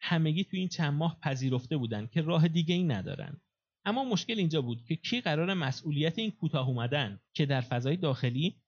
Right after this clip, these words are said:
خیانت به آرمان اتحاد صربستان تعبیر می‌شد رو به عهده بگیره. اون فضای ذهنی که در چند دههٔ اخیر در صربستان شکل گرفته بود و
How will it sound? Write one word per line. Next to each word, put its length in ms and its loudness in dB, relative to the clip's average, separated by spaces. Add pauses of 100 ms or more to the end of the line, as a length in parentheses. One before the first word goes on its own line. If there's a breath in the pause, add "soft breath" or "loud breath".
(160)
خیانت 600 2
به 140 -2
آرمان 420 2
اتحاد 460 2
صربستان 600 0
تعبیر 400 0
می‌شد 340 0
رو 100 2
به 80 -4
عهده 260 -4
بگیره. 440 -6 (500)
اون 200 -6
فضای 360 0
ذهنی 480 2
که 140 0
در 160 2
چند 340 -2
دههٔ 280 2
اخیر 420 2 (320)
در 140 4
صربستان 580 0
شکل 320 -2
گرفته 420 0
بود 180 0
و 180 -2